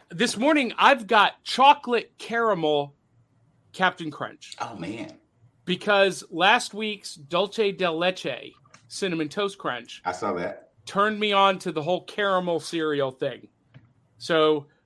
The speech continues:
Speaker 1: I had to try it. And when I opened this, oh, it smelled like a chocolate cavalcade. <laughs>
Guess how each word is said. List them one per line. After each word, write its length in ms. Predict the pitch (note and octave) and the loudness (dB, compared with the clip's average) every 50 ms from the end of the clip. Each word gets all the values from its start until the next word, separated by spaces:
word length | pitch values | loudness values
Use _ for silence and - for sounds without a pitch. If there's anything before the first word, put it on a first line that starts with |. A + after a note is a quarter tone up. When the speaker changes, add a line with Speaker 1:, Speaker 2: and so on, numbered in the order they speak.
| _ - | _ -2
Speaker 1:
I 60 | D#3 | -2
had 80 | E3+ | -2
to 80 | E3+ E3 | -2 -4
try 280 | - - A3 A3 G#3 G3 | -2 2 4 6 6 6
it. 180 | F#3 F3 - E3+ | 4 2 0 -4
And 80 | D#3+ | -4
when 120 | D#3+ F3 F#3 | -2 -2 0
I 180 | F#3 G3+ A#3 | 2 2 2
opened 340 | C4+ D4 B3+ A3+ A3 G3 F#3 | 0 -2 -4 -4 -4 -2 -2
this, 440 | G#3+ G#3 E3+ D#3+ D3 - - - _ _ _ _ _ _ _ _ _ _ _ _ _ _ _ _ - | 0 0 0 -2 -4 -8 -14 -16 _ _ _ _ _ _ _ _ _ _ _ _ _ _ _ _ -2
oh, 440 | D#3 F3 G3 G3 G3 F#3+ F#3 E3+ D#3+ | 2 4 4 6 6 6 4 4 2
it 120 | D3+ C#3+ | 0 -2
smelled 380 | - - - F3 F#3+ G3 G#3 F#3 | -6 -10 -8 -4 -4 -2 -2 -2
like 200 | F#3+ F#3 F3 - | -2 -2 -2 -2
a 80 | D#3+ D3+ | -4 -6
chocolate 680 | D3 - - - F#3 G3+ G#3+ G#3+ - A3 A3 F#3+ - _ | -6 -8 -8 -4 -4 -4 -4 -6 -6 -8 -8 -8 -8 _
cavalcade. 1080 | - - - F3 F3 E3 F3 E3+ D3 - - D#3+ D3 C3+ B2 A#2 G#2+ A#2 A#2+ - - _ | -18 -12 -10 -10 -8 -8 -10 -12 -12 -12 -10 -8 -8 -8 -8 -10 -12 -14 -18 -20 -20 _
<laughs> 1120 | - - - _ _ _ _ _ _ _ - - - _ - - _ - A3 - - _ - | -20 -20 -20 _ _ _ _ _ _ _ -20 -20 -20 _ -20 -20 _ -20 -20 -20 -12 _ -6